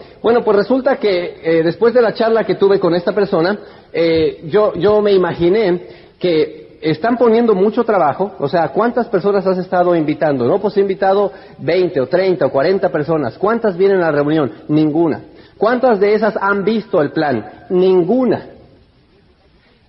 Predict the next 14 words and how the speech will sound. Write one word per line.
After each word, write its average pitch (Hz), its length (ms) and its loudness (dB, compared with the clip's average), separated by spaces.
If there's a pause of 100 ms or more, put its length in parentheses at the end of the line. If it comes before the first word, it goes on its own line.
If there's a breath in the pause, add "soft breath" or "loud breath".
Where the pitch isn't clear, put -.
(120)
Es 202 200 0
momento 208 440 0
de 175 140 2
pensar, 156 760 -2
algo 202 880 -2
está 156 300 -2
pasando, 143 520 -2 (140)
¿verdad? 180 380 -4 (680)
Algo 196 400 0
está 147 220 -2
pasando. 117 440 -4 (420 soft breath)
Porque 180 400 2
si 175 200 -2
no, 226 580 0